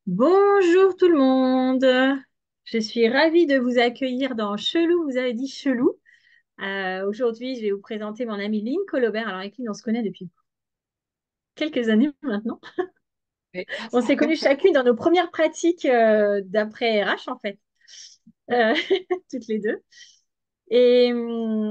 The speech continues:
Speaker 1: juste avant que je vous présente un petit peu Lynn, euh, je voulais simplement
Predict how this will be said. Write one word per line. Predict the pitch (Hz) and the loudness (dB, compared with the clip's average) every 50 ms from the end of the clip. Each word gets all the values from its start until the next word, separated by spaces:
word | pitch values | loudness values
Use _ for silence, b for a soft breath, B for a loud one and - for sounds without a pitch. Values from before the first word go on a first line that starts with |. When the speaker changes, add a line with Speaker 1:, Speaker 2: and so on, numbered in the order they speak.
| 214 - | -6 -8
Speaker 1:
juste | 214 185 320 427 453 - - | -8 -4 -4 -4 -4 -2 -4
avant | 339 330 320 320 339 349 359 359 | -4 -4 -2 -4 -4 -4 -4 -6
que | 349 - 269 262 247 247 240 | -8 -6 -4 -2 -2 -2 -4
je | 220 - - 247 | -6 -8 -10 -10
vous | 220 240 | -10 -12
présente | 233 - 285 277 277 294 302 294 | -12 -8 -8 -8 -6 -8 -10 -8
un | 262 247 247 240 | -8 -8 -8 -10
petit | 240 - 262 - | -12 -16 -20 -12
peu | - 254 240 | -6 -4 -2
Lynn, | 226 254 330 381 392 359 339 339 - _ - | 0 2 2 2 2 0 -2 -4 -6 _ -6
euh, | 233 226 220 220 220 214 214 214 208 208 208 208 208 208 208 208 208 214 | -4 -2 -2 0 0 0 0 0 -2 -2 -4 -4 -4 -4 -4 -6 -8 -10
je | 208 _ | -12 _
voulais | 247 240 240 247 | -10 -6 -6 -6
simplement | 247 - 330 359 349 - 370 339 311 285 285 285 302 | -6 -6 -10 -10 -10 -8 -10 -10 -8 -6 -6 -6 -6